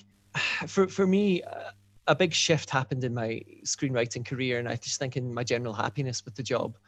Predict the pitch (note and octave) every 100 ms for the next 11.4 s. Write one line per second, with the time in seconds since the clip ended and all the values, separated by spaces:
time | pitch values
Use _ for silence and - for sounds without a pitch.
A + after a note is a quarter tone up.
0 | _ _ _ _ C#3 B2+ B2 - D#3 D3
1 | D3+ C3 - - D#3+ - G3 F#3 F#3 -
2 | F3 F3+ F3 E3+ E3+ F3+ F3 E3 F3+ E3+
3 | E3+ F3 E3 E3 E3 D3+ C#3+ A#2 B2+ C#3
4 | D3 D3 C#3+ C#3 C#3+ D3 D3 D#3 D3+ D#3
5 | - - C3+ C3+ C#3 C3 B2+ C3 - C#3+
6 | C3 A#2 - A#2+ A2+ G#2+ - C#3+ F3+ D#3
7 | - E3+ D3 D3 C3+ C#3+ C#3 B2+ C3 B2
8 | - - - - - - D3 D3 _ -
9 | - E3 D#3 G3 G#3 F#3 - E3 D3+ D3+
10 | - D3+ - C#3 C3 C#3 B2 - C3+ C3
11 | A#2 - -